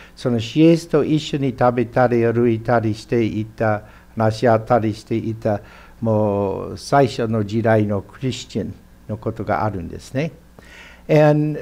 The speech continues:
uh, a couple of them are arrested, you know, and, and they're brought before basically, like, a big group that's going to judge them, right? もう、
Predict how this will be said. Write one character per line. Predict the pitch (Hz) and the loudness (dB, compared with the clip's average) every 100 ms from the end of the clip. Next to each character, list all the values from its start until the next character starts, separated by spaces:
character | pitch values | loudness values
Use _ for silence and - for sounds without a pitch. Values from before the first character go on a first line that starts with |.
| 147 | -2
uh, | 143 135 - | 2 4 4
a | 147 | 0
couple | 180 214 214 185 | 2 2 4 6
of | 151 135 | 6 6
them | 147 139 135 | 4 4 2
are | 139 139 - 127 | 4 6 4 2
arrested, | 127 170 - - 104 87 - | 4 4 2 -2 -2 -2 -10
you | 123 | -4
know, | 120 120 123 113 - - - - | 2 4 4 0 -18 -20 -6 2
and, | 131 135 | 4 4
and | 143 131 | 2 4
they're | 131 | 4
brought | 110 147 170 139 | 4 4 4 2
before | 131 117 151 147 139 127 - - - 127 | -4 0 4 6 6 4 0 -12 -12 2
basically, | 143 139 139 139 123 | 2 2 -4 0 4
like, | 120 113 | 4 4
a | 113 | 0
big | 117 113 | 2 2
group | 107 120 120 | 2 0 0
that's | 104 - | -12 -4
going | 120 107 | -2 0
to | 101 | -2
judge | 107 104 95 - | 0 -2 -2 -12
them, | 87 98 | -10 -2
right? | 117 135 - - - - - - | -2 -2 -8 -20 -20 -20 -20 -6
も | 117 113 104 - | 0 2 0 -4
う、 | - | -12